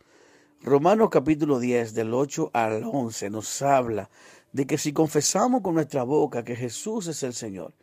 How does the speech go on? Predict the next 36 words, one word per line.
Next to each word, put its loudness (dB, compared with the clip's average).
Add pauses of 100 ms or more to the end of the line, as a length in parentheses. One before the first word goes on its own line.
(400)
y -8
creemos 0
en 0
nuestro -6
corazón -6
que -8
Dios -2
le -2
levantó -4
de -6
los -6
muertos, -10
serán -8
salvos. -10 (720)
Bendito -6
sea -4
el -6
Señor. -6
La 2
confesión -2
de -2
nuestros -4
pecados -6 (380)
y -2
apartarnos 2
de 0
ellos -2
para -2
no 0
volver 2
a 0
cometerlo -2
es -6
imperativo, 2
es 2
necesario. 0